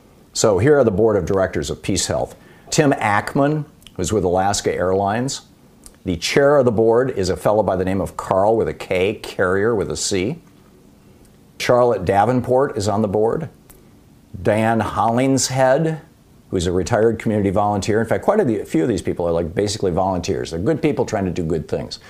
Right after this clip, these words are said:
So again, if you contact them, be very nice. Dan Hollingshead, Lee Kearney, Donna King, Kevin Murphy,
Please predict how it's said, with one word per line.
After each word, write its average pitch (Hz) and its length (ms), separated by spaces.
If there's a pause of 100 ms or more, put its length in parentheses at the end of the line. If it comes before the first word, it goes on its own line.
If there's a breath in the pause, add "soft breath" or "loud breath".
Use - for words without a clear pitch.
(140)
So 107 140
again, 92 320 (600)
if 82 140
you 78 80
contact 123 440
them, 104 180
be 92 120
very 98 220
nice. 80 380 (480 soft breath)
Dan 101 200
Hollingshead, 117 720 (220 loud breath)
Lee 85 180
Kearney, 127 580 (720)
Donna 87 280
King, 131 580 (280)
Kevin 98 340
Murphy, 127 640